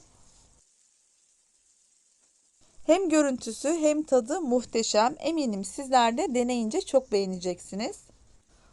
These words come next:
Ocağımın orta gözünde orta ateşte kızartıyorum pişileri. Yüksek ateşte kızartmayın, e, kuruyabilir, yanabilir. Çok kısık ateşte de kızartmayın, e, yağ çeker.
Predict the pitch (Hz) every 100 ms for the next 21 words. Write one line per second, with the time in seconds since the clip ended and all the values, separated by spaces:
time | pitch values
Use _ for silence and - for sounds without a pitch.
0 | _ - 370 339 330 311 349 269 285 -
1 | 285 262 220 240 311 - 247 240 247 247
2 | 240 - 233 233 196 190 185 196 185 185
3 | 185 185 - 185 190 262 427 _ _ _
4 | _ _ _ - 277 - 339 320 311 302
5 | - 311 285 247 277 285 247 226 240 381
6 | 196 208 208 - 254 240 220 202 254 302
7 | 220 214 214 208 240 - - 294 - -
8 | - 233 247 - 233 214 - 202 190 190
9 | 190 190 220 392 - - _ _ 190 196
10 | 214 240 240 233 214 220 302 427